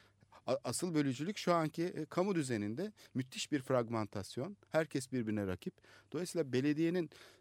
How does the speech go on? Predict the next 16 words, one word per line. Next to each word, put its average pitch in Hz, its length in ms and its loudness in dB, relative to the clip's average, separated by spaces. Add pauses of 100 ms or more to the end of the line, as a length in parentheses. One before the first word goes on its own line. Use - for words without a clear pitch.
e, 107 560 4
şeyinin 135 380 2
yeniden 135 380 2
düzenlenmesi 107 760 -2
gerekiyor. 98 500 -2
Merkezi 101 460 -4
otoriteyle 95 520 -6
olan 85 200 -6
ilişkisinin. 85 640 -10 (380)
Hiçbir - 500 -6 (140)
irtibatları 90 640 -10
yok. 82 420 -14
Sadece 135 340 0
alan 143 300 0
bölüşmeye 87 520 -4
dayanıyor. 87 460 -6